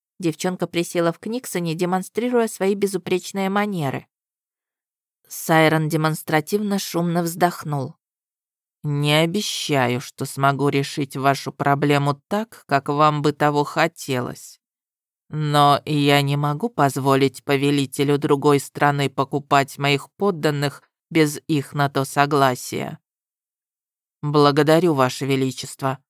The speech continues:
Граф поклонился и заметно облегчённо выдохнул. Сайрон скрыл ироничную усмешку. «Не спешите благодарить, Аэрон. Я не могу портить отношения с Ахмаром,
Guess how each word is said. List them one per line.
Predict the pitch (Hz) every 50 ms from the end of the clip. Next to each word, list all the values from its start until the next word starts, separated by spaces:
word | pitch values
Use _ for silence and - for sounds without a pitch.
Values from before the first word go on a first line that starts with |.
| _ _ _ _ _ _ _
Граф | - 175 175 175 170 175 - -
поклонился | - 170 - 175 170 165 170 185 214 226 - - - 180
и | 170 - 190
заметно | 175 175 170 165 180 202 - - 214 214
облегчённо | 202 190 175 165 - - - - 170 170 170 170 180
выдохнул. | 170 165 156 139 - 131 - - 123 127 123 - - _ _ _ _ _ _ _ _ _ _ _ _ _ _ _ _ _ _ _ _ _
Сайрон | - - - - 165 160 160 160 160 156
скрыл | 156 - - - 165 170 165 - -
ироничную | - 165 165 156 156 160 160 151 - - 165 156 156 151 -
усмешку. | 170 170 - - - 151 143 123 - - - - 151 156 _ _ _ _ _ _ _ _ _ _ _ _
«Не | - 143 139 139 139 135
спешите | 131 - - - - 131 131 - - - 175 190 - - 139 135
благодарить, | 160 135 131 127 135 127 127 139 139 139 139 139 127 - - - _ -
Аэрон. | 143 147 147 143 147 143 143 139 139 135 139 160 - _ _ _ _ _ _ _ _ _ -
Я | - 147 143 143 143 143 147
не | 147 147
могу | 147 147 151 151 151 208 233
портить | - _ - 156 143 - - - 131 -
отношения | 143 139 - 143 147 143 139 - - 151 147 147 143 143 147 143 139
с | - -
Ахмаром, | 147 143 - - - 143 147 147 143 139 139 135 131 131